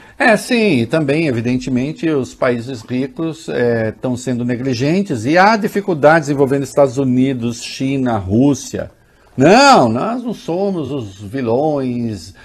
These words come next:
é, não sei o quê. É, eu não, eu não trato desse ponto de vista. A minha questão é aquilo que o Brasil pode fazer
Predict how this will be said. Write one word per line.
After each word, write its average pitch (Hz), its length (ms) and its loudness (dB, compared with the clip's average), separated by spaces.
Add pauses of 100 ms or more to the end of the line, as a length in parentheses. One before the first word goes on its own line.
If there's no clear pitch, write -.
(220)
é, 127 160 -2
não 131 140 -2
sei 131 220 -4
o 120 40 -4
quê. 135 280 -6
É, 127 420 0
eu 156 80 -2
não, 160 120 -2
eu 170 200 -2
não 180 140 -2
trato 165 320 -2
desse 123 220 -8
ponto 135 200 -8
de 107 80 -8
vista. 101 480 -8 (1900)
A 117 120 -6
minha 170 520 0
questão 151 600 -4
é 143 120 0
aquilo 175 540 -2
que - 160 -4
o 147 80 0
Brasil 127 960 2
pode 117 420 2
fazer 98 600 -4